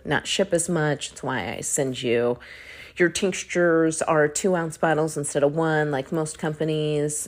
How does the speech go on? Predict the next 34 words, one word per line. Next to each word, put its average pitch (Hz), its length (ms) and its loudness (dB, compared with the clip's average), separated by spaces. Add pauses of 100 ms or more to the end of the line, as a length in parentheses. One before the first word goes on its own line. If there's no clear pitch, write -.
um, 139 540 -2
in 151 120 -4
other 147 220 0
shops 143 420 0
that 147 120 2
are 123 180 2
out 143 200 2
there. 139 380 2
My 151 360 0
sizes 143 500 0
are 139 100 -2
much 135 280 -6
larger 156 840 2 (500)
most 143 440 0
of 139 200 -2
the 143 80 -2
time. 131 360 -4 (300)
The 160 60 4
healing 180 460 4
wax 185 400 0
jar, 180 540 2 (380)
oh 170 100 2
my 175 100 2
gosh, 165 360 0
that 156 340 2
stuff 190 280 0
will 170 180 6
last 131 500 -2
you 135 420 0 (1900)
forever 147 640 4
and 143 120 -2
ever 135 300 -2
and 95 180 -4
ever. - 380 -8